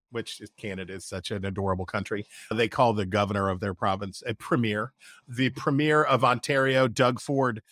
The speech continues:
who is, you may remember his brother, Rob Ford, who, uh, did win re-election after being caught smoking crack.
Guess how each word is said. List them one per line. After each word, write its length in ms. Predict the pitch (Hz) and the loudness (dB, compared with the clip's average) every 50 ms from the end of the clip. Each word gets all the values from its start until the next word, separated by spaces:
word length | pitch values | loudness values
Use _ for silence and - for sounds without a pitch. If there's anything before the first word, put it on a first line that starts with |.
| - - - - - | -20 -20 -20 -12 -6
who 160 | - 143 135 | -4 -2 0
is, 280 | 131 123 117 - - - | 0 -2 -2 -4 -8 -6
you 140 | 117 113 110 | -6 -4 -2
may 140 | 110 101 98 | 0 0 0
remember 400 | 92 104 98 92 95 90 90 85 | 0 -2 -2 -2 -2 -2 -2 -4
his 180 | 110 107 90 95 | -4 -4 -4 -2
brother, 260 | 107 101 95 92 92 | -2 -2 0 0 0
Rob 240 | 92 87 92 92 87 | 0 0 0 -2 -4
Ford, 380 | - - 110 104 98 101 104 - | -4 -2 0 0 0 -2 -6 -4
who, 380 | 120 110 101 98 92 95 95 - _ _ _ | -2 0 0 0 -2 -4 -8 -12 _ _ _
uh, 120 | - 127 - - - 123 117 | 2 2 2 0 -2 -6 -4
did 200 | 98 117 127 175 | -2 0 0 2
win 160 | 202 226 233 240 | 2 2 2 2
re-election 460 | 233 226 220 214 214 214 185 - 208 | 2 2 2 2 2 0 0 -2 -4
after 280 | 202 190 180 - 196 190 | -4 -6 -6 -6 -6 -6
being 320 | 180 175 - 185 180 175 | -6 -6 -6 -4 -4 -4
caught 260 | 165 - 175 175 180 | -2 0 0 0 0
smoking 380 | - - - 175 165 - 170 160 | -2 -2 -2 -2 -2 -2 -4 -6
crack. 400 | - - 156 156 160 160 - _ | -4 -4 -2 -2 -4 -8 -10 _